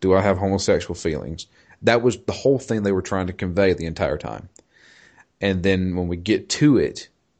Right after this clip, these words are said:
he's like, "Well, I'm not really gay. I just didn't, you know, I couldn't be, I didn't feel like I could be accepted by the guys or the girls." And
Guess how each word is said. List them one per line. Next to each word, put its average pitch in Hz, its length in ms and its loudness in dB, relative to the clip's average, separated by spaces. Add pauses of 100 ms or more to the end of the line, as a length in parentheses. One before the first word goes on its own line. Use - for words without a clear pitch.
he's 95 240 -8
like, 92 200 -2
"Well, 95 120 -6
I'm 160 100 -6
not 143 240 -6
really 101 200 -2
gay. 95 460 2
I 92 80 2
just - 340 -6 (420)
didn't, 98 520 -4
you 107 120 -4
know, 87 220 -4
I 98 120 -2
couldn't 107 260 0
be, 110 180 2
I 107 80 4
didn't 107 180 0
feel 113 140 2
like 104 180 0
I 98 40 -6
could 92 160 -6
be 98 100 2
accepted 90 460 -2
by 90 120 2
the 85 100 0
guys 92 380 2
or 98 120 2
the 92 100 -6
girls." 62 540 -6 (880)
And 87 540 -2